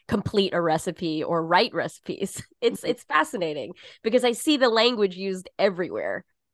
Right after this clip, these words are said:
Speaker 1: It's just nobody explains it to you. <laughs>
Speaker 2: And that was a little part of, like, the encou-, like, the problem I encountered was, like, you could see it everywhere, but, uh,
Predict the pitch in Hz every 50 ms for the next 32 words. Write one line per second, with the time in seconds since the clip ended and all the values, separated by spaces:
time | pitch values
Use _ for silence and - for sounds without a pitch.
0 | _ _ _ - 180 - 214 196 - 214 202 202 202 202 202 202 196 - - -
1 | - - - - _ - 190 202 190 190 180 170 165 - - - 165 - - 233
2 | - - - 403 - - - 330 - - - - 339 - _ - 330 - _ -
3 | - - _ _ _ _ _ _ _ _ _ _ _ _ _ _ - 185 185 196
4 | 175 165 175 180 175 170 170 170 160 170 180 165 165 156 - 156 156 - - 180
5 | 170 160 175 165 - - 156 - - - 185 160 160 175 160 156 151 156 - 202
6 | 196 214 208 - 151 139 139 139 143 147 143 - 160 165 - 170 139 - - -
7 | 277 269 247 202 175 160 156 156 151 151 143 147 139 143 143